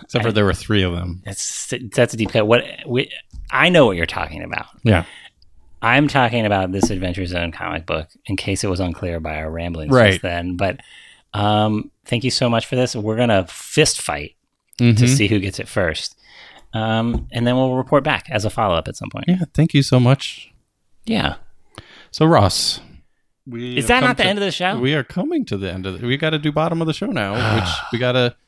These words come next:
Speaker 1: say, where can we find you on the internet, Ross?
Speaker 2: Oh, you can find me at mostly Twitter these days.
Speaker 1: Yeah.
Speaker 2: Uh, Ross Catro, R O S S C A T R O W.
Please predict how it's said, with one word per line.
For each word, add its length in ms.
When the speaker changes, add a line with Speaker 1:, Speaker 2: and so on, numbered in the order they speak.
Speaker 1:
say, 240
where 280
can 200
we 80
find 280
you 200
on 60
the 100
internet, 340
Ross? 500
Speaker 2:
Oh, 180
you 100
can 100
find 240
me 260
at 320
mostly 360
Twitter 280
these 220
days. 400
Speaker 1:
Yeah. 160
Speaker 2:
Uh, 480
Ross 240
Catro, 460
R 160
O 60
S 160
S 180
C 320
A 100
T 380
R 140
O 40
W. 280